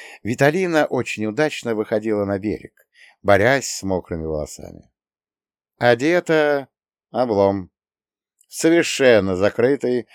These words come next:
купальный костюм от локтей до голеней.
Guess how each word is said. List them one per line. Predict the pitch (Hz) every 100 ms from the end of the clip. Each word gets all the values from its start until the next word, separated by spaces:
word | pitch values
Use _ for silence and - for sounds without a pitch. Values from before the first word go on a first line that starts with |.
| _
купальный | - 117 117 110 101 98
костюм | 101 95 - 135 135 - _ -
от | 117 -
локтей | 113 113 - - 139 120
до | 110
голеней. | 87 87 78 78 78